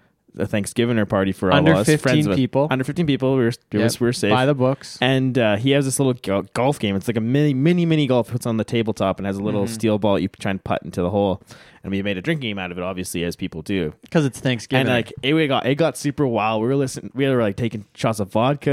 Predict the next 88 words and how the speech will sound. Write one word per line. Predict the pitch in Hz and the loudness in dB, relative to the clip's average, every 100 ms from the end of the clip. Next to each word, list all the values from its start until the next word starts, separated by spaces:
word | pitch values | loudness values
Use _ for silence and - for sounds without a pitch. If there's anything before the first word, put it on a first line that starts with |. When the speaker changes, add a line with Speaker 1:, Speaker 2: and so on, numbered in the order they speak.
| 139 | 2
Speaker 1:
if | 127 | 0
you, | 120 | 0
like, | 104 101 | 0 0
for | 107 | -4
the | |
person | - 117 117 | -2 -2 -2
with | 101 | -2
the | |
highest | 107 104 | -2 -2
strokes. | - 127 131 131 | 0 2 2 0
I | 135 | 0
think | 190 | 2
at | 135 135 | 2 0
one | 123 | 2
Speaker 2:
Yeah. | 117 | 2
Speaker 1:
point | 113 147 | 2 2
I | 120 | 2
was | 120 | 0
taking, | 123 113 - | -2 -4 -4
I | 113 | -2
got | 127 | 0
a | |
hole | 123 117 | 0 0
in | 107 | 0
one. | 107 | -4
I | |
took | 104 107 | -4 -6
a | |
shot | 101 107 | -4 -2
anyways | 104 117 113 | 0 0 0
'cause | - | 0
it | 107 | -2
was | 90 | 0
awesome. | 101 110 110 104 107 | 0 0 -2 -4 -2
Speaker 2:
Well, | 147 | 2
you're | 156 | 2
supposed | - 160 175 | 4 2 4
to, | 156 | 2
because | 123 117 123 | 0 0 -2
if | 113 | -2
you | |
get | 117 120 | -2 0
a | |
hole | 113 113 | 2 0
in | |
one. | 110 107 107 | -2 -4 0
Speaker 1:
Yeah, | 147 110 | 2 2
exactly. | 92 107 120 113 160 | -2 -2 -2 0 0
Speaker 2:
Then | |
there's, | 180 185 | 4 6
Speaker 1:
Yeah. | |
Speaker 2:
like, | 185 104 | 6 4
the | |
hole | 143 165 | 4 6
in | 143 | 4
one | 123 147 | 4 2
club | 147 151 151 143 | 2 2 4 2
that | 120 113 | -2 -2
everybody, | 120 120 123 | -2 -2 2
Speaker 1:
Well, | 170 | 2
and | 208 | 2
Speaker 2:
like, | |
Speaker 1:
Storm | 202 156 175 233 | 0 2 4 4
had, | 160 | 4
like, | 147 143 | 2 2
one | 151 | 2
of | |
the | 135 | 2
best, | 123 127 147 | 2 2 2
like, | 123 117 | 0 2
walk | 123 123 - | 4 2 2
off, | 123 117 - | 2 2 2
like, | 120 101 - - _ _ _ _ _ _ _ _ _ | 0 0 -2 -12 _ _ _ _ _ _ _ _ _
like, | 120 107 | -2 0
hole | 131 127 | 0 0
in | 117 | 0
ones | 113 135 | 0 0
of | 127 | 0
them | 113 | 0
all. | 95 131 | 2 2
It | 107 | 2
was | - | 0
sweet. | - 151 359 | 0 0 2
She | 196 | 2
even | 202 | 2
did, | 175 | 2
like, | |
a | 147 | 2